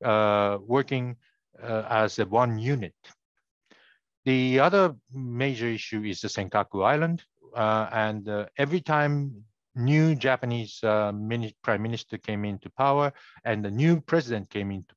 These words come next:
power in the United States, there's always an exchange of the recognition that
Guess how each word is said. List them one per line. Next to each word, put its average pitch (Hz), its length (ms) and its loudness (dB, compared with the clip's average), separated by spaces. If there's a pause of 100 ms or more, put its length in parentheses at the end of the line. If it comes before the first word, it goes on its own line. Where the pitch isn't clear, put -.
power 120 220 4
in 98 120 -4
the 92 60 -8
United 90 420 -10
States, - 460 -2 (360)
there's 127 240 4
always 143 500 2
an 104 120 -2
exchange 104 840 -2 (100)
of 101 340 4 (200)
the 95 100 -6
recognition 117 720 -4 (460)
that 117 360 2